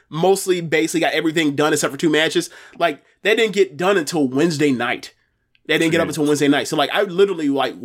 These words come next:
Speaker 1: watched Dynamite, was disappointed by Dynamite, and I was like,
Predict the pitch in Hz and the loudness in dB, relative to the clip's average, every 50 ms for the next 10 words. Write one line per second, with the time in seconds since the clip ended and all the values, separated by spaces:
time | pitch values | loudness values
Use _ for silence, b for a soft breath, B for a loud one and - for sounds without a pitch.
0 | - _ - 131 151 170 190 190 185 156 160 185 175 165 160 147 156 147 143 139 | -18 _ -4 -2 0 2 2 0 -2 -2 -2 0 0 0 -2 -2 0 0 0 0
1 | 135 135 B B B B B 143 147 139 185 180 190 170 202 180 160 165 151 147 | -2 -4 B B B B B -6 -2 -2 -2 -2 -2 -2 -2 0 0 0 0 0
2 | 151 143 139 135 135 131 131 131 107 - 151 160 156 156 147 147 156 135 117 - | 0 0 2 2 2 2 0 0 -2 0 0 2 2 2 2 2 0 0 0 -4